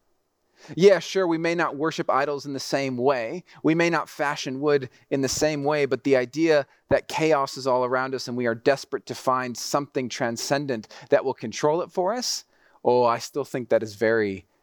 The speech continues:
very much alive. But in our Western context, maybe it's not so much out there, but maybe it's more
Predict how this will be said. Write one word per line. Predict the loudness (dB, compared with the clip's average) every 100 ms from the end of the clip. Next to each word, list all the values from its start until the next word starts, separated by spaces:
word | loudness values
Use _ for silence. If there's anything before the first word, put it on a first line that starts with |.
| _ -2
very | 0 2 0 -4 -10 _ -6
much | -4 -4 -6 -12 -12 -6
alive. | -2 -2 -2 -10 -20 -20 _ _ _ _ _ _ _
But | 2
in | 4
our | 4 4
Western | 2 0 -6 -8
context, | -2 -2 -2 -4 -2 0
maybe | 2 2
it's | 0
not | -2 -2 -2
so | -4 -2
much | -2 -2
out | -2 2
there, | 4 4 2
but | -2
maybe | -2 0
it's | 0 -2
more | -2 0 -2